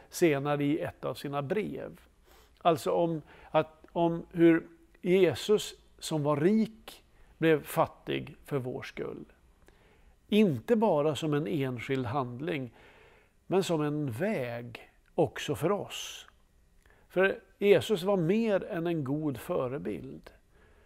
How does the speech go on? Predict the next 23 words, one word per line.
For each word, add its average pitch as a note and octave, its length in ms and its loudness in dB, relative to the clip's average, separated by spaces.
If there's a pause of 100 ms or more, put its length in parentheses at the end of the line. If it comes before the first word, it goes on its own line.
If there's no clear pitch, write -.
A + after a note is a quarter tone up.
(160)
Förebilden F#3+ 1000 4 (220)
lever F#3 540 8
nu D#3 220 2
i C#3+ 220 0
dem B2+ 480 -6 (200)
och - 360 0
i F3+ 240 2
oss - 640 -2 (360)
genom D3 580 4 (240)
den C#3 140 -2
helige B2 480 -4
ande. - 480 -12 (920)
Och D#3 100 6
i F3+ 260 8 (160)
andra G3 360 8
Korinthierbrevet C#3 840 2
åtta - 580 -6 (500)
så D#3 280 6
kallar C#3 600 0
Paulus C#3 1000 0 (180)
frikostigheten C#3 1600 -2
eller B2+ 200 -6
generositeten E3 1500 2